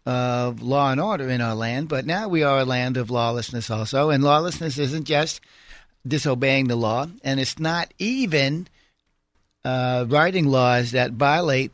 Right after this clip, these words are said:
God's commands, but it's a total disregard for the person of God. And that's America today, and that's why we're going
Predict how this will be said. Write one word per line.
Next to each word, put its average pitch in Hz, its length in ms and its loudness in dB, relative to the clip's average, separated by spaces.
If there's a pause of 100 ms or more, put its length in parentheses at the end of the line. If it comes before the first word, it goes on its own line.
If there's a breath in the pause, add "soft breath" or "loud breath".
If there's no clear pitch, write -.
(120)
God's 131 340 2
commands, 147 640 0 (380 soft breath)
but 156 240 2
it's 165 240 0
a 147 140 2
total 190 600 4 (160)
disregard 131 1200 0
for 120 120 -6
the 107 100 -2
person 117 460 -2
of 101 140 -4
God. 95 340 -6 (400 loud breath)
And 135 480 2
that's 151 300 -2
America 151 460 2
today, 143 520 2
and 123 280 2
that's 127 180 -2
why 131 140 0
we're 127 100 -2
going 123 540 -2